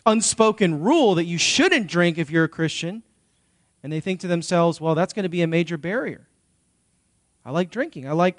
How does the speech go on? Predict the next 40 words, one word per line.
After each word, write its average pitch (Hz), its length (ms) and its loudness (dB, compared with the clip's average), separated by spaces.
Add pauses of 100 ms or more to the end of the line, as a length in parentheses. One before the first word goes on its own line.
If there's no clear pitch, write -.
I 170 100 2
like 202 240 2
having 208 260 0
fun." 233 360 -4 (1600)
And 139 80 -16
so 175 120 -2
now 240 280 4
I 202 120 4
have 220 160 4
to 214 80 -4
make 214 180 2
a 190 60 -2
calculation. 208 800 2
Do 160 120 2
I, 185 160 4
do 175 180 -2
I 202 120 6
really 208 360 4
want 226 200 4
to 220 40 4
become 196 280 2
a 180 40 2
Christian 214 360 2
and 160 100 4
look 185 140 2
like 151 160 0
that? 190 360 2 (1800)
That - 160 4
would 381 80 0
be 277 140 4
really 269 260 4
unfortunate, 254 760 2
especially 240 840 2
since 214 280 0
God 262 460 4
never 277 260 4
said 262 300 2
anything 320 420 2
about 392 320 4
that. 185 460 0